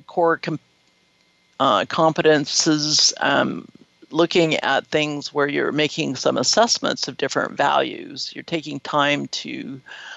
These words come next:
look at your goals. Um, we all have different kinds of goals sometimes, but, um, we're also looking for, basically all of us are looking for a sense of happiness, or we're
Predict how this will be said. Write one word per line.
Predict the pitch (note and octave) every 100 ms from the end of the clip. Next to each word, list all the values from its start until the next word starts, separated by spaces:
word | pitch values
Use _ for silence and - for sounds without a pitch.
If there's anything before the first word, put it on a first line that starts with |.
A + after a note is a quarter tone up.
| - -
look | D#3 D#3 D#3
at | - - - -
your | B2
goals. | C3 F#3+ F3+ C#3 A2+ C3+ - - - - -
Um, | C#3 C#3+ B2+ B2
we | D3
all | C#3 C#3+
have | D3 C3+
different | C#3+ D3 - - _ _ _ _
kinds | - A#3+ B3
of | E3+ -
goals | C#3+ D3 C#3 -
sometimes, | D#3 C#3+ - B2+ B2 C#3+ -
but, | - A2 - - -
um, | C3+ C3 A2 G#2+
we're | C3+
also | B2+ C#3+ - D3
looking | C#3+ D3+ E3+ C#3+ C#3+
for, | - - -
basically | C#3+ F3 B3 E3+ - D3+
all | C#3
of | D3
us | C#3+ C3
are | D#3 C#3+
looking | D3 D3+ C3+
for | - C#3+
a | -
sense | - C#3 -
of | -
happiness, | - - F3+ - G1+ - - - - - - - - - - -
or | D3+ D3+
we're | C#3+ D3+ D#3+